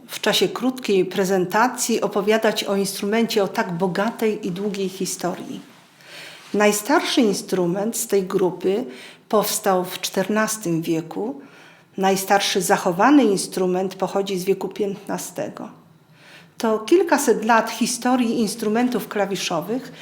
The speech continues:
to zarazem fascynująca opowieść o zmianach w postrzeganiu kulturotwórczej roli muzyki, ale też rozwoju myśli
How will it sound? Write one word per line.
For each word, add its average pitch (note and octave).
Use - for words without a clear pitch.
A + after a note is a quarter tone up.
to A3
zarazem G#3
fascynująca A3
opowieść G#3+
o G3
zmianach G#3
w -
postrzeganiu G#3
kulturotwórczej G3+
roli F3+
muzyki, A#3+
ale G#3
też G#3
rozwoju B3+
myśli G#3